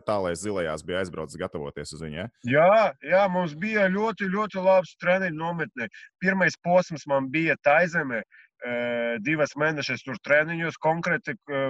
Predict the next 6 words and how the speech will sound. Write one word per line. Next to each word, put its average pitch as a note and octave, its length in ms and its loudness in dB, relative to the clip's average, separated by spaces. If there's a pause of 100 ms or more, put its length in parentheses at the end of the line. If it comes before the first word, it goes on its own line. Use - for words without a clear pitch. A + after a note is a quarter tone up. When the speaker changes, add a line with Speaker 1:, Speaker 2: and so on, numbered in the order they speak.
(120)
Speaker 2:
gatavos C#3 400 0
uz A#2+ 160 -10
ceturtā B2+ 480 0
aprīli. G#2 400 -2
Mē-, A2+ 160 -4 (560)
ā, A#2+ 720 0